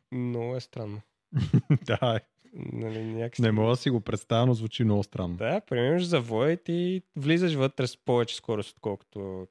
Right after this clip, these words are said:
Speaker 1: този завой се завива. Усещаш как предницата няма сцепление, обаче ти си в траекторията. Но моме-, ако върнеш гъста в този момент, защото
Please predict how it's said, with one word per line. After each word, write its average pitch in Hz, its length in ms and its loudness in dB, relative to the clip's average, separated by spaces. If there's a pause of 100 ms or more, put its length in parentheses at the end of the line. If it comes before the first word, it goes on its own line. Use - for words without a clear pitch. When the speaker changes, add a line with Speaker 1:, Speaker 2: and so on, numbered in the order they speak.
(120)
Speaker 1:
този 98 200 -8
завой 95 240 -12
се - 140 -16
завива. 107 580 -4 (1200)
Усещаш 147 520 -2
как 156 240 -2
предницата 151 540 0 (540)
няма 135 340 4
сцепление, 120 560 -2
обаче 156 680 0
ти 135 140 -2
си - 300 -6
в 175 160 -4 (140)
траекторията. 180 640 -2
Но 110 120 0
моме-, 117 320 -2 (100)
ако 123 280 -4
върнеш 180 500 0
гъста 185 340 2
в - 100 -10
този 151 100 2
момент, 123 320 2
защото - 320 -10